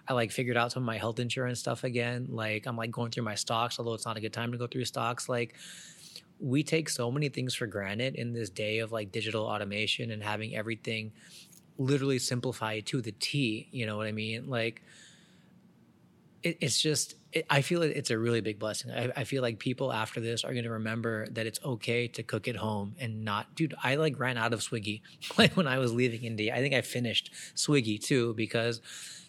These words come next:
like, I know it's, it's gonna sound such, like, a first world problem, but I was like, "Wow, I just don't wanna order anything," because all I've been doing is ordering 'cause it's so easy and it's so cheap. And,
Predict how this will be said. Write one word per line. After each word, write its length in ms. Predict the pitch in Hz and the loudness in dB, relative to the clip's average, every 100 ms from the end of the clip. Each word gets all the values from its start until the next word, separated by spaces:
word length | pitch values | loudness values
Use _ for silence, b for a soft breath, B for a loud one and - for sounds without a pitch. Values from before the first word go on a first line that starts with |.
| - | -4
like, 180 | 139 127 | 0 4
I 140 | 135 | 4
know 220 | 131 135 131 | 4 4 2
it's, 180 | 123 | 2
it's 200 | - 120 | 0 0
gonna 220 | 127 120 117 | 0 0 0
sound 340 | 120 113 117 | 0 0 0
such, 240 | - 113 | -2 -2
like, 120 | 123 113 | -2 -2
a 80 | |
first 280 | - 120 110 | -2 0 0
world 180 | 127 110 | 0 0
problem, 400 | 110 107 120 135 | 0 0 0 0
but 100 | 127 | 2
I 100 | 120 | 2
was 160 | 123 127 | 0 -2
like, 160 | 117 | -2
"Wow, 340 | 117 127 110 110 | 0 0 0 -2
I 80 | 123 | -2
just 120 | 113 | 0
don't 80 | 127 | 0
wanna 180 | 123 117 | 0 0
order 220 | 113 113 | 0 0
anything," 480 | 110 107 113 110 113 | -2 -4 -6 -4 -4
because 200 | 117 117 | -2 0
all 220 | 127 117 | 4 4
I've 120 | 120 | 4
been 120 | 110 | 0
doing 160 | 104 113 | -2 -2
is 80 | 107 | -2
ordering 320 | 110 107 107 | 0 -2 -2
'cause 160 | 104 107 | -2 -2
it's 120 | - | 0
so 220 | 123 113 | 0 2
easy 280 | 113 110 107 | 0 0 -2
and 100 | 107 | -4
it's 100 | 107 | -2
so 160 | 113 | -2
cheap. 420 | 110 - 123 110 - | 0 -2 0 -2 -2
And, 260 | 117 113 | -2 -2